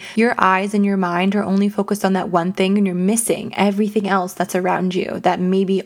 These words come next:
are the reasons why that didn't happen. You know what I mean? Like, we just get so focused on one thing and we miss everything else that's around us because we're just so hyper-focused on specific things. So I really started just believing in everything happens for a reason and just thinking about it that way, because it really just changes the way you think about things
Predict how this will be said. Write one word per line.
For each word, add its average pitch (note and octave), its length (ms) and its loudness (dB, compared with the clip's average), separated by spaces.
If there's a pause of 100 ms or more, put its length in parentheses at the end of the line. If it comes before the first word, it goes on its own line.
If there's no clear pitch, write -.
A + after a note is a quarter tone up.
(100)
are F#3 240 4
the F3+ 140 -2
reasons F3+ 320 -2
why F3+ 180 2
that F3+ 160 -2
didn't F3+ 160 -4
happen. G3+ 540 -6
You G#3+ 100 2
know G#3+ 80 0
what G#3+ 60 0
I G#3+ 40 0
mean? G#3+ 320 0 (440)
Like, G3+ 160 0
we A3 80 2
just G#3 180 -4
get F3 140 2
so - 180 0
focused G#3 400 -2
on F#3 160 0
one F3+ 220 0
thing F#3 220 0
and F#3 80 0
we F3+ 100 -2
miss F#3 260 -2
everything A#3 440 -2
else G3+ 280 -2
that's - 220 -8
around F3 320 -2
us - 240 -6
because - 400 -2 (280)
we're F3+ 160 -2
just - 220 -4
so F3+ 240 0
hyper-focused - 1000 -2
on E3 260 -2
specific - 460 -6
things. F3 400 -6
So G3 80 2
I G3 40 2
really G3+ 360 0
started F#3 840 0
just - 680 -4
believing F3 640 0
in - 360 -4
everything F3+ 340 0
happens F3 340 -6
for F3 100 -2
a - 20 0
reason G3+ 320 0
and F#3+ 200 2
just - 320 -6
thinking F#3+ 360 -2
about F3+ 220 0
it - 140 -6
that F3+ 280 2
way, D#3+ 200 -2
because F#3 240 -2
it F#3 80 0
really G3+ 180 2
just G#3+ 220 -4
changes F#3 720 -2
the - 140 -2
way F#3 140 0
you F3 140 -2
think - 260 -6
about G3 240 0
things G#3 400 2